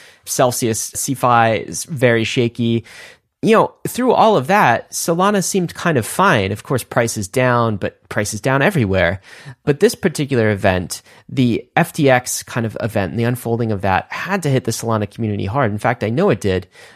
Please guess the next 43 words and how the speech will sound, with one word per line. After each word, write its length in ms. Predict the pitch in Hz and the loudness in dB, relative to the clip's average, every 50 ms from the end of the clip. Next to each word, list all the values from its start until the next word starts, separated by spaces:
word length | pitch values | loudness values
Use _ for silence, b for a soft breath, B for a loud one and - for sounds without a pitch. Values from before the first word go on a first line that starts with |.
| B B | B B
um, 140 | - 123 123 | -4 -4 -2
partially 320 | - 190 202 196 - 185 | 0 0 0 0 0 -2
because 340 | 156 147 135 - 139 117 131 | -4 -4 -2 -2 -2 -2 -2
I 60 | 120 | -2
think, 260 | - - 131 113 - | -2 -2 -4 -4 -2
whether 160 | - 120 110 107 | -4 -2 -2 -2
fair 260 | - - 139 131 117 | -2 0 0 0 0
or 60 | 110 | 0
not, 340 | 110 117 113 104 98 - B B B B B B B | 0 2 2 2 0 -2 B B B B B B B
Sam 300 | - - - 170 160 151 | -6 -2 2 2 2 2
Bankman-Fried 600 | 160 151 127 127 110 - - 156 139 120 107 104 | 2 0 0 -2 -6 -4 -2 0 0 0 0 -2
was 140 | 120 113 - | -2 -4 -4
seen 320 | - - 139 143 139 131 | -4 -4 -2 -2 -2 -2
as 460 | 101 85 117 117 113 110 107 - - b b b b b b b - | -2 0 0 0 0 -2 -2 -6 -8 b b b b b b b -8
a 40 | 131 | -4
champion 520 | - - 208 240 294 - 95 71 - 92 _ _ _ _ _ - - | 0 2 2 2 2 0 -4 -6 -8 -14 _ _ _ _ _ -2 -2
of 100 | 120 107 | -2 -2
Solana. 580 | - - 120 107 101 90 85 82 73 - - - - | -2 -6 -4 -2 -2 -2 -2 -2 -4 -8 -10 -8 -2
And 80 | 127 131 | -2 0
I 20 | |
think 220 | 127 - 180 151 | 0 0 -2 -2
he 80 | - 151 | -2 -4
was 320 | 120 131 156 214 254 151 | 2 2 2 2 2 -2
very 240 | 110 101 117 113 113 | -2 0 2 2 2
much 320 | 113 131 135 - - - - - | 2 0 -2 -2 -4 -12 -10 -8
in 160 | - 123 113 | -4 -2 -2
the 80 | 110 - | -2 0
early 280 | - 120 151 170 147 104 | 0 0 0 0 0 -2
days. 360 | - - 123 - - - B B B B B | -2 -4 -6 -6 -6 -8 B B B B B
So 260 | - - 185 156 - - _ - | -2 2 2 2 2 0 _ -10
tell 200 | - - 214 247 | -4 -2 -2 -2
us 140 | 320 - - | -2 -2 -2
about 220 | 165 - - 139 | 0 2 2 2
that 200 | - 123 123 120 | 4 2 2 2
event. 300 | 110 101 107 92 87 69 | 0 -2 -2 -4 -4 0
When 120 | 117 139 196 | 0 0 0
did 140 | 233 262 - | 0 0 -2
you 80 | 254 | -2
first 300 | 254 - 185 156 - - | -2 0 -2 -2 -2 -2
catch 240 | - 143 131 - - | -4 -4 -4 -4 -2
wind 180 | 117 123 135 123 | -2 0 0 0
of 120 | 101 87 | 0 0
that? 380 | 92 90 87 87 - - - | 2 2 2 2 0 -2 -8